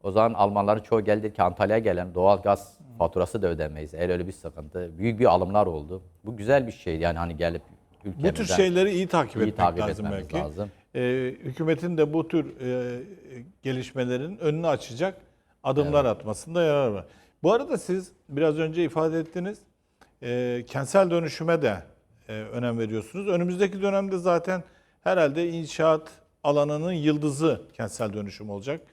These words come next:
Speaker 2: Yapabilirsek, becerebilirsek. E, Veli Efendi de sanıyorum bir
Speaker 1: Evet.
Speaker 2: proje var. Başka projeler var mı? Kentsel dönüşüme ne kadar önem veriyorsunuz? E, şirket olarak kentsel dönüşümün neresinde olacaksınız?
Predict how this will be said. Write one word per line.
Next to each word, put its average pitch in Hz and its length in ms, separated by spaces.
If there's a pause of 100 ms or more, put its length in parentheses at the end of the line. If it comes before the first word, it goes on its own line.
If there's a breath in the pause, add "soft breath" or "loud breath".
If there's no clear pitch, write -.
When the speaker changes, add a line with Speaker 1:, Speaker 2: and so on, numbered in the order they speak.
(260 soft breath)
Speaker 2:
Yapabilirsek, 120 720
becerebilirsek. 113 760 (600 soft breath)
E, 120 60 (580)
Veli 139 180
Efendi 143 400
de 139 240
sanıyorum 127 420
bir 127 60
Speaker 1:
Evet. - 100
Speaker 2:
proje 117 300
var. 110 200
Başka 120 260
projeler 120 480
var 123 220
mı? 117 200 (300 soft breath)
Kentsel 131 420
dönüşüme 131 380
ne 139 140
kadar 127 300
önem 110 360
veriyorsunuz? 104 520 (560)
E, 120 300
şirket 123 420
olarak 127 300
kentsel 123 420
dönüşümün 139 440
neresinde 123 420
olacaksınız? 92 500